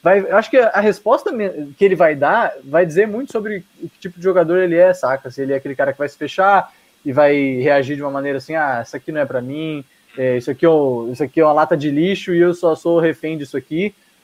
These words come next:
É, ou ele, ele pode pensar, "Putz, mas eu posso ser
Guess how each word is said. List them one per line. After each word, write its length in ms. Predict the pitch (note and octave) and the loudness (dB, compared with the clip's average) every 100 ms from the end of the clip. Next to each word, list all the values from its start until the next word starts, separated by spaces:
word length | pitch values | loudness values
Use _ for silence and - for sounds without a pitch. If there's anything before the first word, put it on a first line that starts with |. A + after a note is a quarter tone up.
| _ _ C#3+ | _ _ -6
É, 600 | C3+ C3+ C3 B2+ A#2+ A2 - _ - | -4 -2 -2 -2 -4 -8 -16 _ -2
ou 260 | E3 E3+ F3 | 4 6 6
ele, 260 | F3+ E3+ - | 6 2 0
ele 240 | D#3+ D#3 | -2 2
pode 240 | D#3+ E3 | 2 2
pensar, 360 | F3 D#3+ E3 C#3 | -2 0 2 0
"Putz, 200 | G3+ F#3 | -2 -6
mas 180 | D#3+ D3 | -6 -2
eu 120 | E3 | -2
posso 280 | E3+ E3+ E3+ | 0 -4 -6
ser 360 | - F3+ G3 | -4 0 0